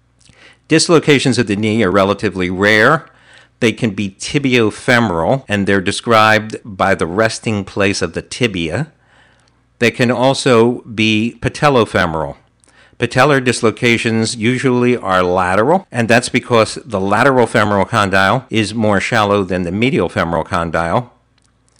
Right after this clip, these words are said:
Subluxations of the knee are more common than dislocations and usually are of a more chronic nature. This is an example of a posterior d-, dislocation of the tibia.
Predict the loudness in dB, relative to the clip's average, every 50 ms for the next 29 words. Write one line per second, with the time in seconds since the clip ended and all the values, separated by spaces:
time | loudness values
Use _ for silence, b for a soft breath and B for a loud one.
0 | b b b b b b b b b 2 2 2 4 2 0 2 2 2 2 2
1 | 2 2 2 2 2 2 2 0 0 0 -2 0 0 2 2 0 0 -2 -2 -2
2 | -2 0 0 0 -2 -2 -4 -4 -2 0 2 2 4 2 2 0 0 -2 -4 -6
3 | -6 -4 -2 -2 -2 -2 -2 -2 -4 -4 -2 0 0 0 0 -2 -4 -4 -2 -2
4 | -2 -2 -2 -2 -4 -6 -6 -6 -4 -2 2 2 2 2 2 0 0 0 0 0
5 | 0 0 0 -2 -4 -4 -2 -2 0 0 0 0 -2 -4 -4 -2 -2 -2 -2 -2
6 | -4 -6 -8 -8 -8 -8 -8 -2 0 0 2 2 0 -2 -2 -2 -4 -4 -4 -4
7 | -6 -10 -10 -10 -12 _ _ _ _ _ _ _ _ _ _ _ _ _ _ _
8 | _ _ _ _ _ _ _ _ _ _ _ _ _ -4 -4 -2 0 0 0 0
9 | 0 0 2 0 -2 -2 -2 0 2 2 2 2 2 2 2 2 0 -2 -4 -4
10 | -4 -4 -4 -6 -8 -6 -4 -4 -2 -4 -6 -8 -8 -6 -2 -2 -2 -2 -4 -4
11 | -2 0 2 2 2 2 2 2 0 0 -2 -6 -12 -12 -8 -4 -2 -2 -2 0
12 | -2 -2 -2 0 -2 -2 -2 -2 -4 -4 -4 -6 -8 -8 -8 -8 -12 -6 -2 -2
13 | -2 -2 -2 -2 0 -2 -2 -2